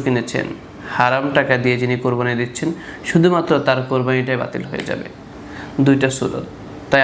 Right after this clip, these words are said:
আমরা অবশ্যই দুটো দিকে লক্ষ্য রাখবো। এরপরে মাসালা হলো, কেউ গরু, মহিষ, উট একা কিনেছে, কোরবানি দিবে, এ, কোরবানি দেওয়ার জন্য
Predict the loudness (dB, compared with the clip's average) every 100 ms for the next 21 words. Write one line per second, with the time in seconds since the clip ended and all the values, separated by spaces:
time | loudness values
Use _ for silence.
0 | 4 4 4 2 0 2 2 2 2 2
1 | 2 2 2 0 -4 -6 -4 -6 -8 -10
2 | -18 -16 -16 -12 2 4 6 4 4 2
3 | 2 2 2 0 0 0 2 2 2 2
4 | 2 0 -2 -6 -4 -4 -4 0 0 0
5 | 0 0 2 0 0 0 0 0 -2 -4
6 | -8 -14 -16 -18 -16 -16 -16 -16 -16 -16
7 | -16 -14 -14 -6 0 0 4 4 4 4
8 | 2 2 0 2